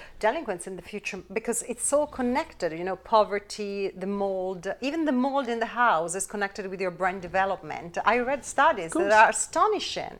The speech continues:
Speaker 2: Of course.
Speaker 1: You know, the, the nutrition of the mother, you know, if she smokes, you know, she's, uh, she's not, uh, you know, eating properly, you know, and the education, of course, after. So it's all connected.
Speaker 2: We have to be a bit careful that we don't put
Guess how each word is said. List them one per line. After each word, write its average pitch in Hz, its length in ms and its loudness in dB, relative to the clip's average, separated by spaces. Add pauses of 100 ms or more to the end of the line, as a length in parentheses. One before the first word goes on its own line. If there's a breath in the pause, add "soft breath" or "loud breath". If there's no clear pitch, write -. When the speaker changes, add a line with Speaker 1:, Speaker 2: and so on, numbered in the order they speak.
(320 loud breath)
Speaker 2:
Of - 60 -12
course. 320 160 -2
Speaker 1:
You 247 80 2
know, 240 240 4
the, 202 420 4
the 214 80 2
nutrition 226 680 -2 (100)
of 180 100 -6
the 202 80 0
mother, 196 320 2
you 160 80 -2
know, 180 120 -4
if 190 160 -6
she 208 320 -4
smokes, 220 600 0
you 220 60 -4
know, 190 140 -2
she's, - 340 -12
uh, 185 300 2
she's 180 240 -10
not, 196 320 -4
uh, 190 140 2
you 185 120 -2
know, 185 260 0
eating 208 380 -6
properly, 202 720 0
you 190 80 -4
know, 180 220 -2
and 180 160 0
the 170 80 -4
education, 196 500 -4
of - 140 -16
course, 190 320 -2
after. 190 580 -4
So 226 260 2
it's - 280 -4
all 349 140 2
connected. 294 460 -6
Speaker 2:
We 196 100 8
have 226 240 4
to 233 80 -2
be 240 80 6
a 226 40 4
bit 220 200 -4
careful 202 540 -2
that 160 140 -2
we 170 120 -2
don't 175 380 0
put 170 200 -6